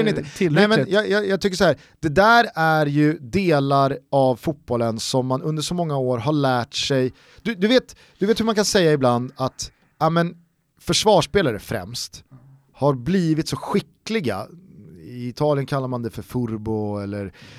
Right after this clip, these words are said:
Speaker 1: alltså,
Speaker 2: Sluga och
Speaker 1: ja. Eh,
Speaker 2: smarta i sitt spel.
Speaker 1: Nej, men att man
Speaker 2: Sitt
Speaker 1: som
Speaker 2: fulspel.
Speaker 1: försvarsspelare över tid utvecklar förmågan att veta exakt vart gränsen går.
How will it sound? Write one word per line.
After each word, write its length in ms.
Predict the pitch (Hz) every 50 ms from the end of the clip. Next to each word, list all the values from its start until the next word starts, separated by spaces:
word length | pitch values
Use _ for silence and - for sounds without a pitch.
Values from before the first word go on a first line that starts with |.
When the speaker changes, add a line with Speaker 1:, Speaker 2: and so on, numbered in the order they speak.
| - - _
Speaker 1:
alltså, 260 | - 123 - - 127 120
Speaker 2:
Sluga 500 | 165 151 143 131 120 123 131 127 120 120
och 320 | 120 120 113 127 139 - _ _
Speaker 1:
ja. 320 | 160 160 151 127 110 95 - - - - - - - _ _ _ _ -
Eh, 340 | - 139 139 139 135 131 127
Speaker 2:
smarta 440 | 156 165 151 139 131 - - 165 127
i 60 | 113
sitt 160 | - 131 -
spel. 180 | - - 139 143
Speaker 1:
Nej, 120 | 151 160
men 160 | 165 180 180 170
att 320 | 165 165 156 - - -
man 200 | 165 165 165 165
Speaker 2:
Sitt 100 | 160 123
Speaker 1:
som 140 | - - 175
Speaker 2:
fulspel. 80 | 160
Speaker 1:
försvarsspelare 720 | 131 143 - 180 190 170 151 - - 180 180 180 180 170 180
över 220 | 185 160 151 147 143
tid 500 | 143 - - 208 196 165 160 156 147 - -
utvecklar 960 | - 190 175 147 135 139 - 175 160 147 - _ - 151 151 147 143 139 135 - _
förmågan 800 | - - - 160 156 165 185 208 208 202 196 170 135 135 135 147
att 140 | 135 123 131
veta 240 | 143 147 139 - -
exakt 600 | - - - - - - 180 147 - - - -
vart 140 | 131 139 -
gränsen 640 | 113 123 135 135 135 131 123 113 - - 147 156 170
går. 420 | 196 202 131 - - - - -